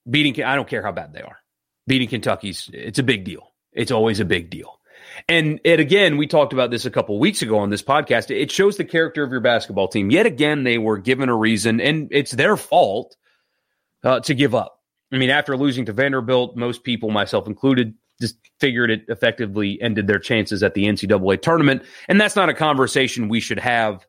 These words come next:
until Saturday. If they're playing Saturday in Nashville, then maybe we have that conversation again. Until then, it's a waste of time. But they could have laid down. Kentucky's probably more talented than them, and they could have laid down, and they could have just,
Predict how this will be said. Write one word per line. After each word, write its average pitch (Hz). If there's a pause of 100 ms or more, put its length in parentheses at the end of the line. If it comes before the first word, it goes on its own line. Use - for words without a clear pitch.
(440)
until 113
Saturday. 104
If 113
they're 117
playing 110
Saturday 101
in 90
Nashville, 95
then 127
maybe 113
we 98
have 92
that 87
conversation 87
again. 80
Until 98
then, 92
it's 85
a 92
waste 82
of -
time. 101 (920)
But 214
they 247
could 269
have 226
laid 120
down. 95 (840)
Kentucky's 240
probably 131
more 98
talented 90
than 98
them, 143
and 254
they 247
could 269
have 277
laid 151
down, 117
and 185
they 208
could 226
have 208
just, 190